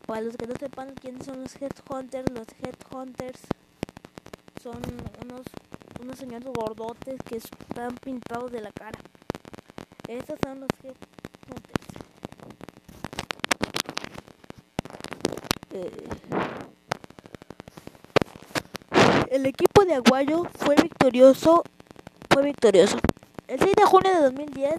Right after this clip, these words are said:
en Triple Manía veintiocho, veinticinco,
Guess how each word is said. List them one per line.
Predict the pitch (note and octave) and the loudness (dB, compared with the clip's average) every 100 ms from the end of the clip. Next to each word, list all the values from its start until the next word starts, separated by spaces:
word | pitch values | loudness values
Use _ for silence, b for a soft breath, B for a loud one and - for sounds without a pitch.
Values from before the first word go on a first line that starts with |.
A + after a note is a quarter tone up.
| - | -4
en | C#4 C#4+ | -6 -6
Triple | D#4+ C#4+ | -8 -10
Manía | A#3+ A3+ A#3 C4+ C#4 | -10 -10 -8 -6 -4
veintiocho, | B3+ A3+ - - A#3+ D4 - C#4+ C4+ C#4 - A#3+ | -6 -8 -12 -8 -2 -2 0 2 2 0 -8 -12
veinticinco, | A#3+ A3 - - - - - - - - - - - _ - - A#3+ - C4+ C#4+ D4+ | -12 -12 -20 -20 -20 -20 -20 -20 -20 -14 -14 -14 -20 _ -20 -14 -14 -12 -14 -12 -12